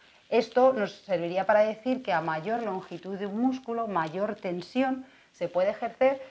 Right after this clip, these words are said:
porque sumamos la tensión pasiva a la tensión activa. Y esto es principalmente importante en las contracciones isométricas.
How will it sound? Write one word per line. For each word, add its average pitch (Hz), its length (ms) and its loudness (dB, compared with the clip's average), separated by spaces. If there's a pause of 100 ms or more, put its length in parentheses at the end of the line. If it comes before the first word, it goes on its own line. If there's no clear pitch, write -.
(120)
porque 208 260 -2
sumamos 220 420 -6
la 214 140 -2
tensión 220 320 -10
pasiva 226 460 -6 (100)
a 202 120 2
la 175 100 0
tensión 175 340 -10
activa. 160 400 -14 (840)
Y 180 60 -16
esto 185 140 -10
es - 60 -12
principalmente 165 600 -8
importante 262 720 -2 (500)
en 214 300 -2 (240)
las 185 240 -6
contracciones 214 840 -6 (220)
isométricas. 165 1200 -2